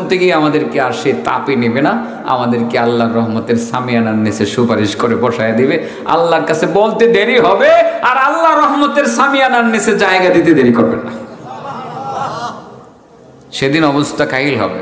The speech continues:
মানুষ, লক্ষ লক্ষ কোটি কোটি মানুষ যখন বিপদগ্রস্ত হবে, কলেজা শুকিয়ে যাবে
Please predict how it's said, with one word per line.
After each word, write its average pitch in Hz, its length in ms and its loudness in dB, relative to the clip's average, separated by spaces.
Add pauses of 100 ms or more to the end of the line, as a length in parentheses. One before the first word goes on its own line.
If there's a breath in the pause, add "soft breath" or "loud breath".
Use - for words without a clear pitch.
মানুষ, 117 280 -2 (380)
লক্ষ 139 380 -2
লক্ষ 139 420 -2
কোটি 151 320 0
কোটি 147 180 2
মানুষ 120 460 2 (580)
যখন 127 340 0
বিপদগ্রস্ত 143 640 0
হবে, 117 240 2
কলেজা 117 380 0
শুকিয়ে 123 380 2
যাবে 92 340 0